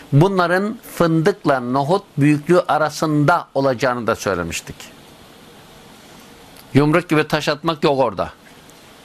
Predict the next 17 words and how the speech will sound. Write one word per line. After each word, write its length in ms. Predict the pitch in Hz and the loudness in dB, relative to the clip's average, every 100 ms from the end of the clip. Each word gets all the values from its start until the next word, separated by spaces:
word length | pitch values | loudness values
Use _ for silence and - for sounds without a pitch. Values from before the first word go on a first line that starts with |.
| - - - - - | -20 -20 -20 -10 0
Yumruk 340 | 143 160 180 | 2 2 2
gibi 240 | 185 160 156 | 2 2 0
taş 220 | 165 165 | -4 -4
atacaksanız 720 | 165 160 170 170 165 170 160 | -4 -2 -2 -2 -2 0 -2
ben 120 | 151 | -2
size 260 | 147 156 151 | -2 0 2
nereye 200 | 151 135 | 2 0
atacağınızı 420 | - 127 120 117 | -2 -4 -2 -2
söylerim. 380 | - 101 92 - - - - - - - - - - - - - | -2 0 -2 -8 -20 -20 -20 -20 -20 -20 -20 -20 -20 -20 -10 -2
O 120 | 147 | 0
burada 280 | 156 147 139 | 2 0 0
daha 140 | 139 | -2
çok 200 | - 117 | -2 -8
işe 160 | 107 107 | -4 -2
yarıyor. 300 | 95 85 76 - - - - - - - | -2 -4 -8 -12 -20 -20 -20 -20 -20 -14
Yani, 120 | - - 110 - - - - - - - | -10 -8 -10 -14 -20 -20 -20 -20 -12 -2
tamam. 340 | 143 170 180 | 0 0 -4